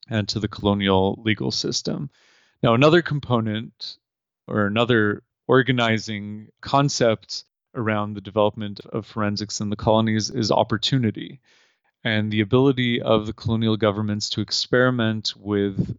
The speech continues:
novel forensic methods for which they would probably get considerable pushback if they were to experiment with them at home.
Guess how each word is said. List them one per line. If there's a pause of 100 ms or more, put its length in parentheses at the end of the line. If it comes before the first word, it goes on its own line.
novel
forensic
methods (600)
for
which
they
would
probably
get
considerable
pushback
if
they
were
to
experiment
with
them
at
home.